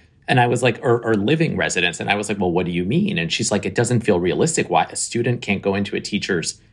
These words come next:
home?" And I was like, "That's all boarding school was." I literally, we would hang out in our teachers' residences. They lived in the dorms. We would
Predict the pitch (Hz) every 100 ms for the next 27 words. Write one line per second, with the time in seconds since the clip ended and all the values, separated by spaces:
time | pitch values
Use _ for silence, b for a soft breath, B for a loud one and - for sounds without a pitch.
0 | b - 135 196 - 95 110 113 113 117
1 | 107 - _ _ _ _ _ _ _ _
2 | - - 98 113 110 104 104 104 101 92
3 | 82 151 - - 95 104 113 107 90 85
4 | - 85 90 98 101 98 95 - 92 101
5 | 90 92 92 98 95 95 87 82 85 87
6 | 90 87 80 87 87 90 90 82